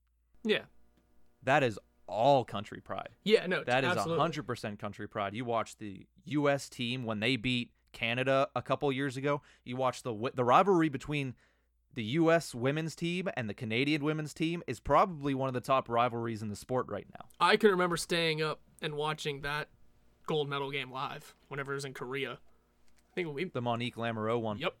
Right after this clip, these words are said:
Speaker 1: We may have been, God, me and the Tyler and James may, I forget what time that game was, but we were up at, like,
Speaker 2: It was
Speaker 1: two A M
Speaker 2: pretty late.
Speaker 1: watching it, yeah.
Speaker 2: I don't remember exactly what time it was, but the point being,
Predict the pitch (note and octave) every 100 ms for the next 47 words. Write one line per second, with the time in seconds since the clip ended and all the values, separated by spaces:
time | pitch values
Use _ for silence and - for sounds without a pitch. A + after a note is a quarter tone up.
0 | _ D#3+ G3+ G#3 E3 D3+ D3 C3+ C3+ C#3+
1 | - - _ _ _ - _ _ _ -
2 | - - D3 C3 C3+ D3+ C#3+ C3+ D3 _
3 | _ - C#3 C#3 B2+ C3+ C3+ C#3+ C#3+ C#3
4 | - - D#4 G#3 G3+ F#3+ F3+ D3+ D#3 E3
5 | D#3 C#3+ B2+ D#3+ G3+ F#3 F3+ E3 - -
6 | _ - C#3 D3 C#3 - D#3+ D#3 D#3 F3
7 | D3 D3+ C3+ B2 C3 C#3+ C#3+ _ _ _
8 | _ _ _ B2+ C#3 D3 D3+ C#3+ B2+ B2
9 | A#2+ B2+ A2+ - A2+ G#2+ G2+ G2 F#2+ C3+
10 | B2+ _ _ _ C3+ C3 F#3+ D3 D#3+ E3
11 | A#2+ G#2